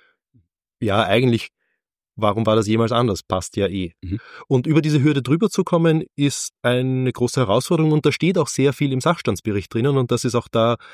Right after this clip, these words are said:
Speaker 1: wo unser neuer Sachstandsbericht weit über den A A R vierzehn hinausgeht, dass wir über die soziale Komponente viel mehr geschrieben haben.
Speaker 2: Mhm.
Speaker 1: Es gibt auch mittlerweile viel mehr Evidenz als vor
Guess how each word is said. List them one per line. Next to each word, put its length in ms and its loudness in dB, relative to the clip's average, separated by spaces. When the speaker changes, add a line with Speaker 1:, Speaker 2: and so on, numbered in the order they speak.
Speaker 1:
wo 560 2
unser 640 2
neuer 300 2
Sachstandsbericht 920 -2
weit 400 2
über 520 0
den 420 0
A 340 -2
A 40 -4
R 140 -4
vierzehn 420 0
hinausgeht, 540 -2
dass 140 0
wir 80 6
über 120 4
die 80 2
soziale 580 2
Komponente 760 0
viel 380 2
mehr 540 2
geschrieben 520 0
haben. 320 -6
Speaker 2:
Mhm. 220 0
Speaker 1:
Es 120 -4
gibt 260 0
auch 220 0
mittlerweile 400 2
viel 240 -2
mehr 180 2
Evidenz 520 0
als 260 0
vor 360 -2